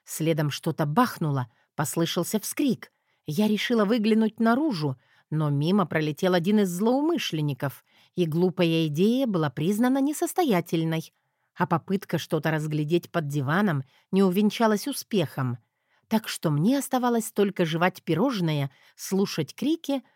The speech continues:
ругань и хлопки заклинаний. Ну и ловить ужас, замешательство и неверие наших обидчиков.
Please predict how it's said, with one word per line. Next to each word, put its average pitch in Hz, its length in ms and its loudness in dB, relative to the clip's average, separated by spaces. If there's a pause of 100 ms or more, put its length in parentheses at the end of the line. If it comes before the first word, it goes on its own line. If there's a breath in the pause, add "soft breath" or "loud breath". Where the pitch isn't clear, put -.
(160)
ругань 240 520 2 (160)
и 381 100 2
хлопки 190 460 0
заклинаний. 151 800 0 (580)
Ну 170 380 2
и 427 200 4
ловить 277 420 2
ужас, 247 580 0
замешательство 156 1120 0 (240 soft breath)
и 196 120 4
неверие 214 540 4
наших 269 380 0
обидчиков. 254 800 -2